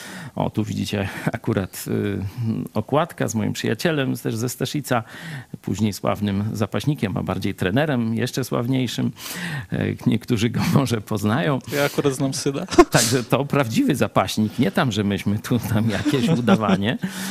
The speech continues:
Speaker 1: Em, <clears throat> stąd, y, mówię, y, bardzo polecam samodzielną edukację, bo ona,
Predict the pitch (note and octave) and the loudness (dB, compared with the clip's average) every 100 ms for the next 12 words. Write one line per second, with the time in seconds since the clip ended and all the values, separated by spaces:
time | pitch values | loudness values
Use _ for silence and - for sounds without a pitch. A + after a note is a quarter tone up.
0 | G3+ G3 C#3+ - A#2+ A#2 A#2 A#2+ - G#3 | -6 -4 -2 0 2 2 0 0 4 4
1 | G3 D3 A2+ - _ _ _ _ - - | 6 2 -2 -6 _ _ _ _ -4 0
2 | A#2+ A2+ - D3 D#3 - C3+ A2 B2 A#2+ | 2 2 4 4 2 -2 -2 0 0 0
3 | A2+ - - - - C#3+ A2+ A2 - - | -2 -4 -10 -12 -10 -6 -6 -6 -6 -4
4 | - - - G#3+ B2+ G#2+ G2+ G2+ - - | -2 -4 -4 0 2 2 0 -2 -4 -12
5 | - - - - E2 F2+ F#2 F2+ D#2+ - | -12 -12 -12 -6 -2 0 0 -2 -4 -10
6 | - - - - F#2+ F#2 D3+ F3+ E3+ - | -18 -20 -16 -8 0 4 4 4 2 2
7 | C#3+ D3 - C#3+ C3 C3 C3+ - _ _ | 2 2 2 2 2 0 -2 -8 _ _
8 | _ _ _ _ _ _ - D#3+ D3+ C#3 | _ _ _ _ _ _ 0 2 2 2
9 | C#3+ A#2+ G2 C3+ D#4+ D#4+ - D#3 D#3+ - | 2 4 2 0 -2 -6 -4 -2 0 0
10 | G3 - - - - _ _ - - - | -2 -4 -6 -8 -14 _ _ -20 -20 -20
11 | - G#2+ G#2+ A#2+ D#3 G#3+ G#3 F#3 | -10 0 2 2 2 2 2 0